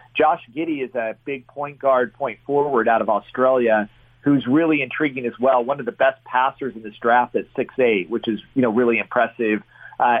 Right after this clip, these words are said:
and had a really big pro debut in Australia this year, played exceptionally well for an eighteen-year-old. But he lacks an elite jump shot, and, you know, questions about his,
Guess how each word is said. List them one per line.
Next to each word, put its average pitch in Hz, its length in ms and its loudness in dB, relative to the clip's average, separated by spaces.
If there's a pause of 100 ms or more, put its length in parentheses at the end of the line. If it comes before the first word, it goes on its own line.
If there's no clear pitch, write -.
and 127 180 2
had 139 160 0
a 131 60 2
really 139 380 2
big 120 400 0
pro 127 240 0
debut 113 560 0
in 101 60 2
Australia 110 520 0
this 101 200 -2
year, 104 180 2
played 104 340 -2 (120)
exceptionally 123 600 -4
well 107 240 0
for 107 140 -2
an 98 80 -4
eighteen-year-old. 101 720 -2 (360)
But 143 180 0
he 135 180 -6
lacks 135 380 0 (220)
an 135 80 -10
elite 123 340 -6
jump 127 220 0
shot, 123 400 2 (100)
and, 120 500 -4
you 131 100 -6
know, 127 100 0
questions 139 520 -6
about 117 260 0
his, 123 140 -2